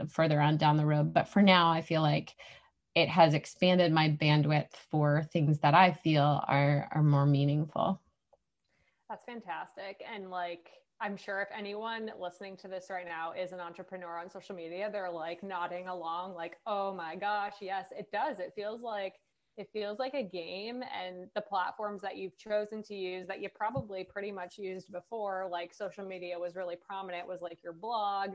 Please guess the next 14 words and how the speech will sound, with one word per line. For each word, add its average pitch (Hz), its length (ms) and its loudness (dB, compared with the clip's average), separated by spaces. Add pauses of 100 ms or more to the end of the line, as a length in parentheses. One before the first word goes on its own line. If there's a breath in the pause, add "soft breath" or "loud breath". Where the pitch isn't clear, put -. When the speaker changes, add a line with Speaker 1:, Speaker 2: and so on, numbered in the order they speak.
(420)
Speaker 2:
I 185 60 -8
used 185 260 -12
to 202 180 -6
read 208 220 -6
Run 214 260 -6
Far 202 220 -6
Girl 196 220 -4
all 175 220 -4
the 220 80 -10
time. 220 440 -10 (320)
Um, 202 500 -2
<laughs> 285 380 -2
and 214 120 -6
also, 196 720 -4